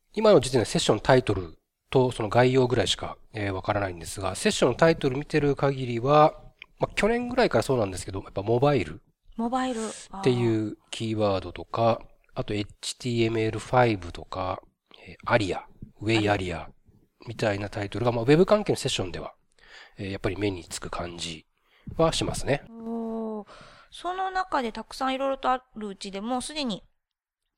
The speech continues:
Speaker 2: どれを見に行こうかなっていうのは決めてらっしゃったりとかするんですか？
Speaker 1: えーっと、一応一通りセッション、どんなのが今年あるかなってチェックしてきたんですけど、えーっと、そうですね。まずは、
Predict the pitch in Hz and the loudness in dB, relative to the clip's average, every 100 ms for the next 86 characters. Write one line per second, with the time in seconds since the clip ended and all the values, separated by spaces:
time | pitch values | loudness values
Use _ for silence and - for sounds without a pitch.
0 | _ 175 226 240 240 240 254 247 247 254 | _ -2 0 2 2 0 -4 -4 -2 0
1 | 240 185 185 185 - 175 170 - 214 208 | 0 0 -2 -4 -12 -12 -12 -10 -6 -6
2 | 202 _ _ 202 202 208 - 202 - 160 | -6 _ _ -4 -2 -2 -4 -6 -4 -8
3 | - - 165 175 175 170 156 - 226 254 | -8 -12 -10 -10 -12 -14 -16 -6 -2 -2
4 | _ _ _ - 160 165 160 151 151 147 | _ _ _ 6 10 12 12 12 10 8
5 | - - 143 135 165 - - 160 156 156 | 6 -2 -2 0 -2 -2 0 2 4 4
6 | 147 151 - _ - - 135 - - 131 | 2 0 -8 _ -12 -6 0 2 4 2
7 | 110 92 95 _ _ _ _ - 131 127 | 2 -2 -12 _ _ _ _ -8 0 2
8 | 120 104 95 - - - 107 - 110 110 | 2 0 -2 -6 -8 -4 -4 -4 2 2
9 | 110 95 87 110 - 98 - 101 - 95 | 2 -2 -6 -6 -6 -8 -6 -8 -8 -8
10 | 87 85 - - - - 127 101 - - | -10 -12 -12 -12 -4 4 4 2 -6 -20
11 | - - - - - - - 147 147 143 | -10 -4 -2 -2 -2 -6 0 4 6 6
12 | 143 - 147 95 - 95 95 92 127 190 | 2 -2 -4 -4 -6 -10 -10 -6 2 2
13 | 190 - 107 95 104 110 | 0 -4 -2 0 4 2